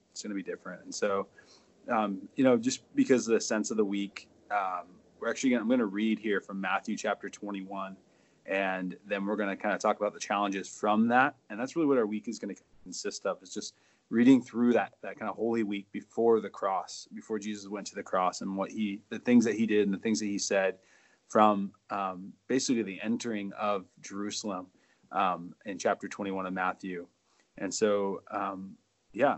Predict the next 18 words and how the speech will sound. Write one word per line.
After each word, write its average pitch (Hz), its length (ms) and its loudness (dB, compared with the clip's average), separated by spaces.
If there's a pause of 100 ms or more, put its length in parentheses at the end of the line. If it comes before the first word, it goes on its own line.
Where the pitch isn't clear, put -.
(100)
I - 60 -10
think 110 220 -4
that's - 200 0
just - 200 -10
a 98 40 -4
good, 98 360 0 (280)
a 104 60 -6
good 98 180 -2
start 98 400 2
and 87 80 -6
a 98 60 -6
good, 95 260 -4 (160)
good 101 260 -6 (200)
kinda 107 180 -6
beginning 101 400 -2
to 92 60 -6
this 98 240 -6
week. 98 360 0